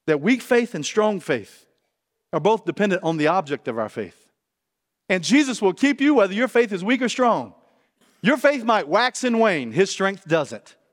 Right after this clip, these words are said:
<laughs> He's got you. Your faith doesn't control his strength. He's got you, and you believe. In, and, and when you struggle with unbelief, you'll be helped to remember that story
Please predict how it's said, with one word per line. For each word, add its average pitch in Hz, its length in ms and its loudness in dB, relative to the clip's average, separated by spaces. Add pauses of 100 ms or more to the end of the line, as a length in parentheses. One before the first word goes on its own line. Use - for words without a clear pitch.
(140)
<laughs> - 600 -18
He's 214 220 0
got 208 260 -2
you. 117 200 -8 (880)
Your 202 120 4
faith 214 320 0
doesn't 208 320 0
control 175 500 0
his 147 360 -4
strength. 196 380 -2
He's 160 160 -6
got 190 280 -2
you, 139 160 -6
and 147 220 -4
you 120 320 -4 (180)
believe. 147 600 -6 (1300)
In, 208 260 2
and, 175 180 -2
and 180 180 -2
when 185 120 -2
you 180 80 -6
struggle 214 380 -4
with 156 120 -4
unbelief, 131 540 -4
you'll 170 100 -2
be 190 80 -2
helped 196 260 -4
to 175 100 -8
remember 170 340 -4
that 135 160 -6
story 170 480 -6